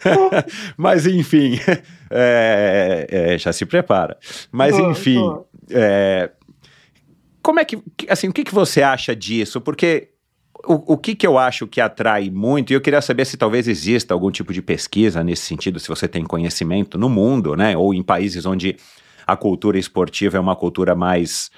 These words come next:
Speaker 1: sei lá, talvez mais favorável pra que o atleta também possa desempenhar o seu papel dentro da sociedade, mas à medida que a gente começa a ver as fragilidades, né, de, dessas, desses seres humanos,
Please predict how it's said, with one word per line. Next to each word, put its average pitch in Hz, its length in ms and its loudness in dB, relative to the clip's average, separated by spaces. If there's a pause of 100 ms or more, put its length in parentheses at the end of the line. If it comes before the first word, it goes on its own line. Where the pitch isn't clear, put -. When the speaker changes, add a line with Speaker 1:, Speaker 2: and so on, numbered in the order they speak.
(460)
Speaker 1:
sei - 160 -6
lá, 120 100 0
talvez 95 260 -2
mais 98 180 -2
favorável 95 640 0
pra 90 140 -10
que - 100 -14
o - 20 -2
atleta 87 380 -4
também 87 300 -4
possa 90 320 -2
desempenhar 82 840 -4 (220)
o 73 60 -10
seu 87 180 -2
papel 87 400 0
dentro 80 260 -8
da 80 100 -6
sociedade, 101 680 -2
mas 117 280 -2 (400)
à 143 80 -2
medida 175 340 2
que - 80 -2
a 165 60 2
gente 151 240 0
começa 131 380 0
a 110 40 2
ver 98 220 0
as 95 160 0
fragilidades, 101 960 0
né, 113 180 -2
de, 85 260 -4
dessas, - 560 -8
desses 85 280 -8
seres 85 300 -2
humanos, 101 560 -2